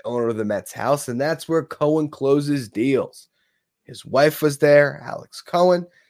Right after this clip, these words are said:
You had Carlos Mendoza was there, the Mets manager. Jeremy Hefner was there, the pitching coach, David Stearns. Not sure if all the wives were in attendance or just Steve Cohen's.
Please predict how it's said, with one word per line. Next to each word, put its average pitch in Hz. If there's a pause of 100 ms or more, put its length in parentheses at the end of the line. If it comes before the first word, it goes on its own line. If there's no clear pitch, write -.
(180)
You 92
had 92
Carlos 104
Mendoza 165
was 160
there, 156
the 143
Mets 101
manager. 143
Jeremy 107 (140)
Hefner 160
was 156
there, 147
the -
pitching 135
coach, 117
David 90
Stearns. 160 (400)
Not 151
sure 180
if 156
all 160
the 175
wives 170
were 175
in 165
attendance 170
or 139
just 143
Steve 139
Cohen's. 151